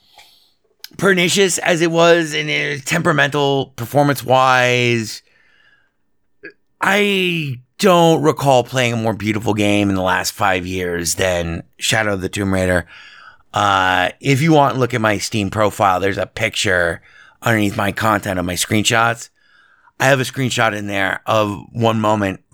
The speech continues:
from early on in that game that is just spectacular. It is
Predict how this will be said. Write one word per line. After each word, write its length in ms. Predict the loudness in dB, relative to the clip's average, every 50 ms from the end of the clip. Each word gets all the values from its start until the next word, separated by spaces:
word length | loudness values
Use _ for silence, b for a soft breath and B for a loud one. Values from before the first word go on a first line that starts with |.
| _ -20 _ _ _
from 220 | -2 0 2 2
early 260 | 4 4 2 2 2 2
on 160 | 2 2 0
in 80 | 0
that 180 | -4 -6 -6 -6
game 400 | -6 -4 -4 -4 -4 -4 -4 -2
that 200 | 0 0 0 0
is 160 | -2 -4 -6
just 220 | -6 -6 -6 -6 -6
spectacular. 760 | -4 -4 -4 -4 -2 -2 -2 -2 -2 -4 -4 -4 -4 -4 -6 B B B B B B B
It 140 | 2 2
is 280 | 4 2 2 0 -4